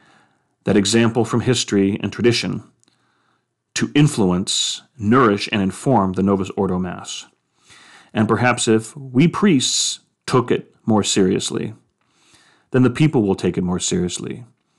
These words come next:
and see it as something important to arrive on time, not leave early, dress properly, and teach our children to behave,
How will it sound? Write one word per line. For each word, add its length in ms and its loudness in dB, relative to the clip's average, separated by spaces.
and 100 -8
see 160 4
it 80 6
as 100 2
something 280 0
important 400 -2
to 120 -4
arrive 280 2
on 120 0
time, 340 -10
not 200 -2
leave 160 2
early, 260 -4
dress 280 -2
properly, 480 -4
and 140 -8
teach 200 -4
our 100 -4
children 300 -8
to 80 -16
behave, 500 -8